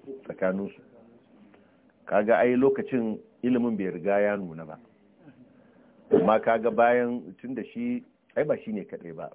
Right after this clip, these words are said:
bayansa ga Abu Nu'aym, ga Al-Hafi-, Al-Hakim An-Naisaburi. Duk sun zo, duk sun yi abubuwan istila ɗin. Ga Al-Baihaqi, shi ma ya kawo nasa. Saboda haka, daga ba-, a, ga Khatib kuma ya zo daga bayansu.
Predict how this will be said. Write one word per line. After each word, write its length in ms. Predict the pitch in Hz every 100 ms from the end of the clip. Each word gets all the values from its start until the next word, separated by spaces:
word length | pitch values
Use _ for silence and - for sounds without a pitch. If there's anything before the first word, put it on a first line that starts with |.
| 80
bayansa 360 | 113 127 117 90
ga 120 | 87
Abu 200 | 82 101
Nu'aym, 380 | 95 - 87 76 - _ _ - 82
ga 280 | 85 80 82
Al-Hafi-, 380 | 82 107 - 80
Al-Hakim 460 | 82 110 104 104
An-Naisaburi. 720 | 92 92 95 92 80 78 78 78 - - - 107 - - _ - -
Duk 340 | 113 101 87 107
sun 120 | 127 120
zo, 100 | 120
duk 160 | 120
sun 140 | 127 120
yi 40 |
abubuwan 380 | 98 120 120 104 92
istila 360 | - 87 85
ɗin. 140 | 82 90
Ga 160 | 92 87
Al-Baihaqi, 540 | 95 101 117 92 85 -
shi 80 | 104
ma 140 | 107 104
ya 60 |
kawo 280 | 98 104 104
nasa. 260 | 104 104 - _ _ _ - - - - - - - -
Saboda 240 | 113 104
haka, 420 | 110 - 104 98 - _ -
daga 240 | 92 90 92
ba-, 160 | 104
a, 140 | 98 87
ga 200 | 101 95
Khatib 360 | - - 123 -
kuma 180 | 101 101
ya 60 | 95
zo 120 | 95
daga 220 | 87 78
bayansu. 420 | 85 82 82 -